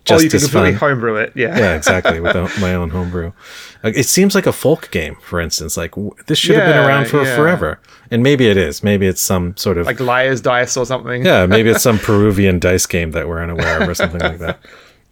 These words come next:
Speaker 1: Yeah, uh, you mentioned a couple trick takers. We played, uh, a few. Uh, I think Pies was one of them, and what was the name of the other one with, um,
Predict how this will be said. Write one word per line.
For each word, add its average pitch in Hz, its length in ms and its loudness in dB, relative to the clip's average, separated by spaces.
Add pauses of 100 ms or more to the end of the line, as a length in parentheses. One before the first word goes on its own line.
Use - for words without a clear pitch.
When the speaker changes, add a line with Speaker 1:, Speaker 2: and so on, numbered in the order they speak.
(680)
Speaker 1:
Yeah, 120 240 0 (120)
uh, 120 80 4
you 123 180 2
mentioned 131 380 0
a - 20 -2
couple 117 240 0
trick - 240 -4
takers. 120 460 0
We 110 100 0
played, 107 440 0 (540)
uh, 110 180 0
a 101 80 0
few. 117 680 0
Uh, 101 400 2
I 98 80 0
think 123 280 -4
Pies 151 420 0
was 143 160 0
one 147 120 0
of 156 120 0
them, 160 160 2
and 160 120 0
what 185 80 2
was 202 100 0
the 190 120 2
name 160 260 2
of 151 80 0
the 131 120 2
other 127 160 4
one 143 200 2
with, 123 200 0
um, 101 340 2